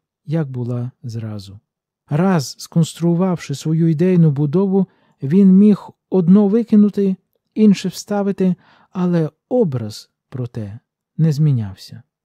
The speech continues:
Характерна з цього погляду редакційна нота,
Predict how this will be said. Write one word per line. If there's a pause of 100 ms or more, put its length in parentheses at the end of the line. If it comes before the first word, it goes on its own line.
(1120)
Характерна
з
цього
погляду
редакційна
нота,